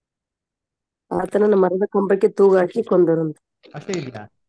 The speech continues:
Speaker 1: ನಲವತ್ತೊಂದು ನೋಡ್ಬೇಕು ಸರ್. "ದೇವರು ಆತನನ್ನು ಮೂರನೇ ದಿನದಲ್ಲಿ ಎಬ್ಬಿಸಿ
Speaker 2: ಹಾ.
Speaker 1: ಪ್ರತ್ಯಕ್ಷನಾಗುವುದಂತೆ ಮಾಡಿದನು."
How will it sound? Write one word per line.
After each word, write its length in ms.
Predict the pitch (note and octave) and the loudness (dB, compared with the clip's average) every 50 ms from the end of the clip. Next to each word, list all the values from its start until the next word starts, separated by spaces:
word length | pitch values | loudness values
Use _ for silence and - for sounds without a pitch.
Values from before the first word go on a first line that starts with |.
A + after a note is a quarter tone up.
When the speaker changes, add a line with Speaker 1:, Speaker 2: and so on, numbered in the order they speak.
| _ _ _ _ - A3+ A3 | _ _ _ _ -2 0 2
Speaker 1:
ನಲವತ್ತೊಂದು 560 | G#3+ F#3 G3+ A#3 C4 C4 - C4+ C4 C4 C4+ | 2 4 4 4 2 2 2 2 2 2 0
ನೋಡ್ಬೇಕು 320 | B3+ C4 - - - - | 0 -2 -6 -14 -10 -4
ಸರ್. 320 | - F#3 D3+ - D#3+ D3+ D3+ | -2 -2 -2 -2 -4 0 2
"ದೇವರು 420 | F#3+ A#3 C4 C#4+ D4 D4+ D4 D4 | 4 6 6 4 4 4 4 4
ಆತನನ್ನು 520 | C#4 B3 A#3 - B3 A#3+ A#3+ A#3+ A#3+ A#3 | 4 4 2 2 2 2 4 4 4 4
ಮೂರನೇ 400 | G#3+ F#3+ F#3+ G3+ A3 A#3 A#3+ A#3+ | 4 6 6 6 6 6 4 2
ದಿನದಲ್ಲಿ 460 | A3 G3 A3 A3 G#3+ F#3+ G#3 G3+ F#3 F3 | 4 4 4 4 4 4 4 4 4 4
ಎಬ್ಬಿಸಿ 560 | E3+ E3+ F3+ G#3 - - D#3 D3+ D#3+ F#3+ G#3+ | 2 2 0 -2 2 4 4 6 6 6 4
Speaker 2:
ಹಾ. 480 | - _ _ _ C#3+ C#3+ C3+ G#2+ - - | 2 _ _ _ -12 -12 -12 -12 -10 -4
Speaker 1:
ಪ್ರತ್ಯಕ್ಷನಾಗುವುದಂತೆ 1300 | - G#3 G#3 G3+ - B3+ _ _ - D4 B3+ A#3+ A3+ A3 G#3 G#3 G#3 G#3 F#3+ G3+ G#3 G3+ F#3+ - E3+ F#3+ A3 | -2 -2 -2 -2 -4 -18 _ _ -10 -4 -2 0 2 2 4 4 4 4 4 4 4 4 4 4 4 4 4
ಮಾಡಿದನು." 600 | A3 G3+ F3+ F3 F3+ E3+ D#3+ E3+ D3 C#3 C3 | 4 2 2 2 2 2 2 2 0 -2 -4